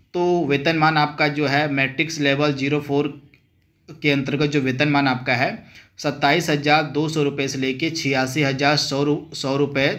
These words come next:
तक का वेतनमान है, प्लस इसमें आपको अलग से भत्ते भी मिलेंगे। तो काफ़ी अच्छी सैलरी भी इसके अंतर्गत है। तो मैं आप सभी से रिक्वेस्ट करूँगा कि जल्दी से जल्दी इस फॉर्म को आप ज़रूर भर दीजिएगा।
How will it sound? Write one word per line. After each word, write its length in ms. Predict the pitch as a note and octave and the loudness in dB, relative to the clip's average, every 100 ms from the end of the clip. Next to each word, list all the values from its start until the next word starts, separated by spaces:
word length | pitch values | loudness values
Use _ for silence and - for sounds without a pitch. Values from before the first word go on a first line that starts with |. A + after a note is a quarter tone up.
| - | -4
तक 160 | C3+ | -4
का 100 | - | 0
वेतनमान 580 | C3+ B2+ C3 C#3+ C#3 C3+ | 0 0 0 2 4 4
है, 240 | C3+ A3+ - - - | 2 0 -6 -18 -10
प्लस 220 | D3+ D#3 D3+ | -2 0 0
इसमें 260 | C3 D#3 | -2 0
आपको 420 | D3 C3 B2+ F3 A3 - C#3 | 2 0 0 0 0 -2 -2
अलग 260 | C#3 C3+ | -2 -2
से 380 | - D3 F#3+ C4+ - - | -2 0 0 -2 -12 -12
भत्ते 440 | B2+ B2+ B2+ D3+ D3 | -6 -4 -2 0 2
भी 180 | D#3+ | 2
मिलेंगे। 480 | C#3+ C3 D3 D3+ E3 | 2 2 2 2 0
तो 140 | E3 D#3 | -2 -2
काफ़ी 380 | C#3 C3+ E3+ F3 D3 | -2 0 -2 -2 -4
अच्छी 260 | B2+ - D3+ | -6 -6 -4
सैलरी 340 | C3+ C3 D3+ | -4 0 0
भी 100 | C#3+ | 0
इसके 220 | C3+ - | -2 -4
अंतर्गत 440 | C#3 C#3 C#3 C#3+ C#3+ | -4 -2 -2 -2 -2
है। 200 | G3+ - - - _ | -6 -8 -20 -20 _
तो 60 | D#3 | -2
मैं 120 | D#3 | 2
आप 120 | E3+ | 2
सभी 220 | D#3+ D#3+ D#3 | 2 -2 -2
से 100 | E3+ | 0
रिक्वेस्ट 380 | D3 D#3 D#3+ | 0 0 -2
करूँगा 320 | E3 D#3+ D#3+ D#3 | -2 -2 0 -2
कि 160 | D#3+ | -2
जल्दी 320 | C#3 C3+ D3 | 0 0 0
से 120 | D#3 D3 | 0 0
जल्दी 220 | C#3+ D#3 | 0 0
इस 140 | D3+ | -2
फॉर्म 200 | C#3 C#3 | -2 -2
को 120 | C3+ | -2
आप 160 | D3+ F3 | -2 -2
ज़रूर 220 | C3+ D#3 | -2 -2
भर 180 | D#3 B2+ | -2 -2
दीजिएगा। 600 | B2 B2 B2 A#2+ A#2+ | -2 -4 -4 -4 -8